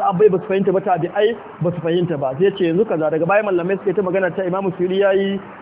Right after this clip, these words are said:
littafi fi akhbaril, ah, malak.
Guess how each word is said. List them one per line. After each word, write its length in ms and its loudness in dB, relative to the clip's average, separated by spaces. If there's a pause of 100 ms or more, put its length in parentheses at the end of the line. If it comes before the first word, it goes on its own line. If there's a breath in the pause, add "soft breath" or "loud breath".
(160)
littafi 480 2
fi 160 -4
akhbaril, 560 2
ah, 720 0 (340)
malak. 460 2